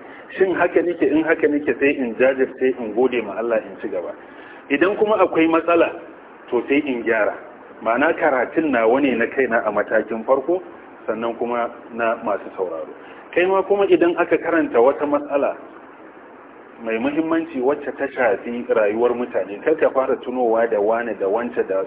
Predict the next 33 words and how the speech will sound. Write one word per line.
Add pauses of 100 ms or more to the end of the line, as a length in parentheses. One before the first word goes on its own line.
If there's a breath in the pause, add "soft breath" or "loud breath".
su
wane,
a'a, (400 loud breath)
ka
tuno
da
kanka, (300)
ka
baje
kanka
akan
ma'auni (480)
na
wannan
littafin. (440 loud breath)
Kuma
alhamdulillah
littafi
ne
da
aka
gina
shi
akan
ayoyi
da
hadisai
ingantattu (720 loud breath)
bisa
fahimtar
magabata
na
kwarai.